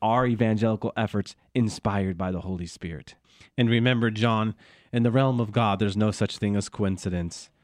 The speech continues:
John Paul the Second's declaration of these two men as co-patrons of Europe, given what Benedict the Sixteenth talked about, clearly, clearly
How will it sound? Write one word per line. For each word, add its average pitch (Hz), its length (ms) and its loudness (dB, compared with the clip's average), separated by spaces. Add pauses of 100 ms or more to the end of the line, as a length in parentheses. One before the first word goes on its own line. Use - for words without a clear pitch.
(480)
John 135 240 2
Paul 139 160 0
the 110 100 -2
Second's 104 440 -2
declaration 101 840 -2 (320)
of 98 140 -8
these 113 200 0
two 120 200 -2
men 104 220 2
as 98 140 -2
co-patrons 104 760 -2
of 90 140 -6
Europe, 98 380 -2 (680)
given 123 460 0
what 95 280 -2
Benedict 110 300 0
the 104 100 -6
Sixteenth - 580 -6
talked 107 280 -4
about, 104 320 -2 (340)
clearly, 139 1120 0 (420)
clearly 117 680 0